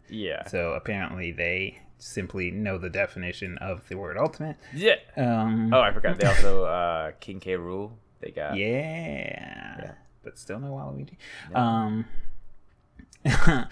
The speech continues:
Speaker 2: wait, this is just like a L for the sidekicks, 'cause Luigi gets killed. Waluigi's not in Smash. Is this, like, some kind of Illuminati conspiracy to get rid of the sidekicks?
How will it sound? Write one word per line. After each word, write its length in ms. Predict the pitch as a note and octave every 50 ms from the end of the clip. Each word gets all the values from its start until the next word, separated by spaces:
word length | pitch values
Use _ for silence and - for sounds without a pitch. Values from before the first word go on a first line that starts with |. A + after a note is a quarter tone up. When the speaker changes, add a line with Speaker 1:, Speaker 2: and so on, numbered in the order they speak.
| - - - -
Speaker 2:
wait, 220 | G#3 G3+ C#3 G#2
this 120 | D#3+ G#3+
is 140 | A#3 A#3+ B3
just 220 | A#3 A#3 G3+ - -
like 160 | D#3+ C3+ -
a 260 | A#2+ G#2 F#2 - -
L 280 | F#2+ G2+ A#2 C3 C3 A#2+
for 180 | - - B2
the 80 | G#2+ G#2
sidekicks, 720 | - - - G2 G2 A#2 C#3 C3 - - - - - - -
'cause 240 | - A2 G2+ F#2 F2
Luigi 360 | F#2 G2 F#2+ A2 B2 C3 E3+
gets 240 | F3 F#3 E3+ E3 E3
killed. 440 | - - - A2 F#2+ F2 E2 E2+ F2
Waluigi's 680 | - F2+ F#2 F#2+ B2+ G#3 A#3+ D#3+ A#2+ G#2+ A2 G#2 B2 G#2
not 260 | G#2+ A2 G#2 G#2 - -
in 220 | G2 A#2 C3 A#2
Smash. 500 | - - - G2 A2 C#3+ G2 F2 - -
Is 120 | G#2 F#2+
this, 160 | F#2+ A2 - -
like, 160 | E3+ D#3+ C#3+
some 180 | - D#3+ D3+ D3
kind 220 | - - D#3+ D#3
of 120 | C#3+ B2+ G#2+
Illuminati 640 | F2+ E2+ F2 F#2+ A2 G#2 G2 F#2+ F#2 G2 G2+ G2+
conspiracy 720 | - - F#2+ F#2 - - F#2+ F#2 F#2+ G2 - - - G2
to 60 | F2 E2+
get 140 | F#2 F2 -
rid 80 | F#2 F#2+
of 60 | F#2
the 80 | D#2+ D#2
sidekicks? 680 | - - - C#2 F2 G2+ - - - - - - -